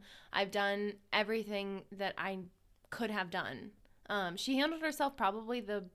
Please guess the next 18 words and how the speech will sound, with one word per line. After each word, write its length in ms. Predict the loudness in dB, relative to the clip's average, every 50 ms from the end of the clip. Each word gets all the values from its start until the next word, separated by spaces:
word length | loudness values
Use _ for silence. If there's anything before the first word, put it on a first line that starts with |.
| -20 -20 -20 -20 -20 -20 -10 -8
the 100 | -6 -2
best. 380 | 4 6 6 8 6 6 4 4
I 100 | 4 4
would 140 | 4 2 0
say 140 | -2 -2
her 180 | -2 -2 -2 0
and 160 | 0 0 -2
Kelly 560 | 0 0 0 2 2 2 0 0 -2 -4 -8 -8 -6
handled 400 | -2 -2 0 0 0 0 0 -2
themselves 440 | -4 -4 -4 -2 -2 -4 -4 -4
the 100 | -6 -8
best 680 | -4 0 2 2 4 2 2 -2 -6 -10 -12 -14 -14 -16 -20 -20 -20 -20 -20 -20 -20 -20 -20 -20 -20 _ _ _ 6
out 180 | 6 6 6
of 280 | 6 2 0 -2 -4 -6 -2 -2
anyone 320 | 0 0 0 -2 -2 -2
on 120 | -4 -4
the 80 | -6 -6
season. 680 | -6 -4 -2 0 0 0 0 -2 -4 -4 -4 -6 -8